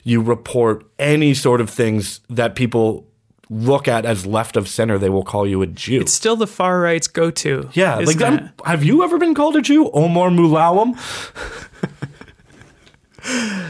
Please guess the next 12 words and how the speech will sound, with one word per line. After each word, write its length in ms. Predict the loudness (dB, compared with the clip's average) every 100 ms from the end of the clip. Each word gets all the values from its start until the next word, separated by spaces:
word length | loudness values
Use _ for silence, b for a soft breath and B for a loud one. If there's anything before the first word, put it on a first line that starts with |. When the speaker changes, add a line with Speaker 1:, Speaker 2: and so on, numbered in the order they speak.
| -12 -6
Speaker 2:
Uh, 400 | -2 2 2 2
no, 200 | 2 2
I 120 | 0
can't. 240 | -2 -4 -2
Actually, 360 | -4 -2 0
I 100 | 0
can't 260 | -2 -4 -4
say 160 | -2 -2
I've 120 | -4
gotten 300 | -6 -6 -8
that 220 | -8 -8
one. 260 | -6 -6